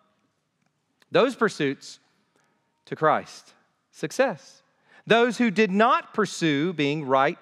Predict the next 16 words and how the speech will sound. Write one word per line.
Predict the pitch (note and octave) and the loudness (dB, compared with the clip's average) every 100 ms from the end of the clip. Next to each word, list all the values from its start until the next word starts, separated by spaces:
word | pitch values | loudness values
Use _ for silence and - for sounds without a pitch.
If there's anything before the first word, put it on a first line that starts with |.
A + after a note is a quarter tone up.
| _ - | _ -6
with | F3 - | -4 0
God, | D3 C#3+ D#3+ | 2 2 0
who | F#3+ | -2
were | F3 | -2
not | F3 F#3+ A#3 C#4 C#4 | 2 2 4 2 0
involved | A3 F3 G3+ G#3+ A#3 F#3+ | -2 2 2 4 2 2
in | G3+ | 0
a | F3+ | 0
religious | D#3+ E3 F#3+ G#3 - - | 0 0 0 -2 -4 0
enterprise | G3+ G3 G#3 G#3 G3 F#3+ A3 A#3 - - - - | 0 0 0 2 4 4 2 0 -10 -20 -20 -4
to | G#3 | -4
please | - F#3+ G#3 A3 A3+ | -2 0 2 2 0
the | F#3+ | 0
God | G#3 G#3 G3+ | 2 2 4
of | |
Abraham, | F#3+ G3 F#3+ G3 G#3+ | 2 2 2 2 2